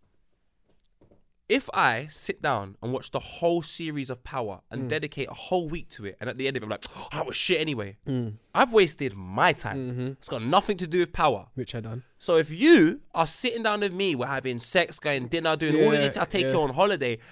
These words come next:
Speaker 1: and then after this many years, you go, "You're not that nice anyway."
Speaker 2: Yeah.
Speaker 1: You wasted your time.
Speaker 2: Yeah.
Speaker 1: I had a great time, big man. I still think you're gorgeous. So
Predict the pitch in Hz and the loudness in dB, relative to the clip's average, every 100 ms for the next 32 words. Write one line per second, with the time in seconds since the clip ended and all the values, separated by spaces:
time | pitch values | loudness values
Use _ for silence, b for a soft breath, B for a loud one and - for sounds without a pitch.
0 | B 156 160 175 185 - 165 170 175 170 | B 0 2 2 0 -4 -4 -4 -2 0
1 | 185 147 131 117 B - 147 156 156 151 | 0 0 -2 -4 B -2 0 0 0 0
2 | 190 143 104 139 127 127 _ 302 339 - | -2 -2 -2 -4 -6 -8 _ 2 2 2
3 | 233 240 277 339 208 117 113 113 285 277 | 4 4 6 4 0 -4 -4 0 4 6
4 | 214 160 160 226 320 - 220 190 175 160 | 4 4 4 6 6 4 4 4 2 0
5 | 156 113 98 _ _ _ _ - 117 220 | 0 0 -4 _ _ _ _ 2 4 4
6 | - 190 180 156 135 135 127 107 92 - | 2 2 0 -4 -4 -2 -2 -4 -12 -6
7 | 127 117 | -4 -4